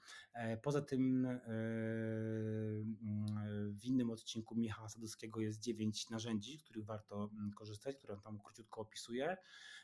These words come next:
więc to, to wszystko wam podlinkuję. Marek Jankowski, który zainspirował mnie do tego, do tej formy w ogóle nagrania, że rozmawiam z czatem, też nagrał taki odcinek dawno temu,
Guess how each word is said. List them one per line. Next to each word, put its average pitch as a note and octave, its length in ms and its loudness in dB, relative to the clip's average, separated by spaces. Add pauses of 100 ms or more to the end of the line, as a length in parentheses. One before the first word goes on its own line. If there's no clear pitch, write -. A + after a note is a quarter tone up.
więc A#2 200 0
to, - 60 -18
to - 80 -16
wszystko - 220 -6
wam A2 140 2
podlinkuję. A#2+ 720 2 (340)
Marek C#3+ 320 6
Jankowski, B2+ 600 -2
który B2+ 220 0
zainspirował A#2+ 720 4
mnie A2+ 180 6
do A2 100 0
tego, A2+ 500 0
do A#2 100 0
tej A2+ 100 -2
formy B2 320 2
w G#2 40 0
ogóle A2 160 2
nagrania, A2 540 2
że A#2 100 -4
rozmawiam G#2 480 2
z - 80 -10
czatem, C#3 440 2
też A#2 160 -2
nagrał A2 200 0
taki G#2+ 220 -8
odcinek G#2+ 360 0
dawno G#2+ 260 4
temu, D3 460 6